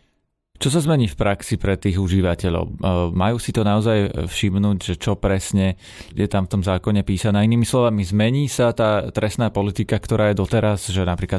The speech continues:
mali sme prípad toho Roba Džunka, ktorý skončil pôvodne na dvanásť a pol roka vo väzení za to, že teda on opakovane, e, mu boli nájdené, e, množstvá marihuany, ktoré sú síce užívateľské, ale neboli úplne malé.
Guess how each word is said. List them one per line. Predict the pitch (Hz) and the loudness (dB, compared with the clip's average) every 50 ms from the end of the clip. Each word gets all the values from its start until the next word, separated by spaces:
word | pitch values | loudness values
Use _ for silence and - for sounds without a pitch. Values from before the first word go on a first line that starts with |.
| 87 | 0
mali | 87 87 - 92 | 0 0 0 -2
sme | 87 | -4
prípad | - - - - 110 98 - 113 101 - - | -4 -4 -4 -2 -2 0 0 -2 -2 -2 -2
toho | 110 98 95 92 | -2 0 2 2
Roba | 95 104 98 120 117 104 | 2 2 2 2 0 0
Džunka, | 90 110 104 101 98 - 120 107 | 2 2 2 2 2 2 0 0
ktorý | 98 - - 110 95 95 | 0 0 0 0 0 0
skončil | 90 - - 101 95 90 - - 110 101 98 92 - - - - - - - - - | -2 -2 0 0 0 0 0 0 0 0 0 -2 -6 -10 -16 -14 -12 -12 -14 -8 -2
pôvodne | - 110 120 120 110 117 113 95 113 113 110 | 0 2 2 4 4 2 2 2 2 2 4
na | 107 101 98 92 | 4 2 2 2
dvanásť | 92 95 117 120 127 131 123 113 90 - - - | 2 2 2 4 4 4 4 2 2 0 -2 -2
a | - - | 0 0
pol | 123 - 120 117 117 | 2 2 2 2 2
roka | 113 113 101 - 120 | 2 2 0 0 0
vo | 92 101 104 | 0 0 2
väzení | 113 120 110 110 117 107 107 110 113 110 110 107 101 | 2 2 4 4 4 4 4 4 4 4 4 4 4
za | 107 101 92 | 2 2 2
to, | - | 0
že | 104 98 87 - | -2 -2 -2 -2
teda | 90 92 92 | -2 0 0
on | 92 90 - | 0 0 0
opakovane, | - 107 87 120 107 - - 110 95 98 92 90 90 95 104 101 95 - _ | 0 0 2 2 2 2 0 0 0 2 2 2 2 2 0 0 -2 -4 _
e, | - 104 95 95 92 | -2 0 0 0 0
mu | 92 95 95 92 87 | 0 0 0 0 2
boli | 98 95 95 92 92 | 2 2 2 2 0
nájdené, | 92 92 92 92 92 92 92 95 95 92 - | 0 2 2 2 2 2 2 2 0 0 0
e, | 95 98 95 92 92 | 0 0 2 2 2
množstvá | 92 92 92 95 92 - - - 98 | 2 0 0 0 -2 -2 -2 -2 0
marihuany, | 92 95 95 95 95 92 95 95 95 90 | 2 2 2 2 2 2 2 0 0 -2
ktoré | - - 98 98 95 92 90 - - - - - - _ | -2 -2 0 0 2 0 0 -4 -10 -20 -20 -20 -20 _
sú | - - 110 | -8 -6 -4
síce | 104 - 113 - - 104 - | -2 -2 -2 -2 -2 -2 0
užívateľské, | 113 110 107 120 117 117 113 107 - 120 110 107 101 - - - 113 | 0 0 2 2 2 4 2 2 2 2 2 2 0 -2 -2 0 0
ale | 101 98 92 92 | 2 2 2 2
neboli | 104 107 87 120 104 101 | 2 2 2 0 0 0
úplne | 98 101 - - 107 95 | -2 -2 -2 0 0 2
malé. | 92 90 90 92 95 104 117 135 139 135 | 2 2 2 4 4 4 4 2 0 -2